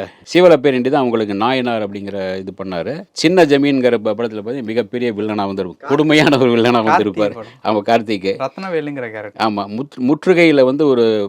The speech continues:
Speaker 1: மாசிலாமணின்னு ஒரு வில்லன். அதே மாதிரி ராஜ-, ப-, மறவன்ல ஒரு மு-, முக்கியமான ஒரு வில்லன்,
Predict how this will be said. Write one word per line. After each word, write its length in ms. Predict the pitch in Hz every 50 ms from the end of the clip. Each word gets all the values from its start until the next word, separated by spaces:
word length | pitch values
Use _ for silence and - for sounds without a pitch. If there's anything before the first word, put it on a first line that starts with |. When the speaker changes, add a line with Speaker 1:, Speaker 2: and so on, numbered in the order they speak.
| 98 101
Speaker 1:
மாசிலாமணின்னு 680 | 120 139 135 - 143 131 123 117 113 107 110 107 101 98
ஒரு 120 | 98 95
வில்லன். 480 | 95 104 104 104 101 92 85 85 92 - _ -
அதே 260 | - 101 131 165 165
மாதிரி 380 | 151 147 147 151 151 139 127
ராஜ-, 300 | 110 107 117 139 151 156 139 123 117 107 101 95
ப-, 120 | 98 98 95 101
மறவன்ல 520 | 117 139 156 160 156 147 139 135 139 147 143 127 117 110 101 95 90 90 _ _ _ _ _ -
ஒரு 120 | 107 104 107
மு-, 160 | 104 117 107
முக்கியமான 580 | 101 110 113 - - 127 123 120 120 123 120 110
ஒரு 100 | 95 98
வில்லன், 320 | 101 104 101 104 101